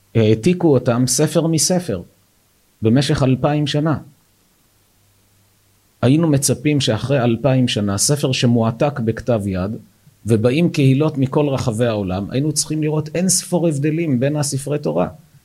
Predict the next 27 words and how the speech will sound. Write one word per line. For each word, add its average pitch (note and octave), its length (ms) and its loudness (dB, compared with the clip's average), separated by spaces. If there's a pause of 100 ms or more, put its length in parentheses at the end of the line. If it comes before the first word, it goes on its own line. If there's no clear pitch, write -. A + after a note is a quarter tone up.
(200)
עם A#2+ 140 4
הרבה A#2 240 2
טעויות C3 560 0
והרבה A2+ 280 -2
שיבושים, A#2+ 520 0
אתה A2+ 120 -4
כבר A#2 140 -2
לא D3 80 2
יכול D3+ 260 2
לדעת C#3+ 280 2
מה C#3 180 2
אמיתי. A#2+ 340 0 (1000)
בפועל, A#2 560 2 (240)
ספרי C3+ 380 -2
תורה C#3 260 0
מגיעים B2+ 420 2
מכל E3 380 2
העולם C3 380 2
לארץ A2+ 380 -2
ישראל, G2+ 520 -2 (320)
מפולין A#2 760 0
ומפרס, A2+ 840 -2 (460)
וממרוקו, A#2 960 4
וממקומות A#2 720 -2
הכי D3+ 180 0
נידחים, C3+ 540 0
מתימן, A#2 580 0